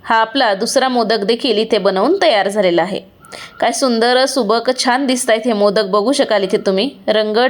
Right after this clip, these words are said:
टेक्स्चर अतिशय सुंदर आलेलं आहे. जरूर गणपती बाप्पाला नैवेद्यासाठी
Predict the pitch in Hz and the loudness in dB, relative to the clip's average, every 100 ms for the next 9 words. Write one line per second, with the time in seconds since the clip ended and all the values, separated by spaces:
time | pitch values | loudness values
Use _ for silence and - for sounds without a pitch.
0 | 254 226 - 247 220 214 226 254 254 262 | 0 -4 0 0 2 0 -2 -2 -2 -2
1 | 262 277 254 208 202 208 269 - - - | 0 2 2 2 2 0 -2 -6 -18 -18
2 | - - 214 254 330 311 - _ - 220 | -16 -4 0 2 2 0 -8 _ -6 -2
3 | 233 262 277 269 262 262 226 214 214 214 | 0 0 2 0 0 0 0 0 -2 0
4 | 196 240 247 233 208 | 0 0 0 0 0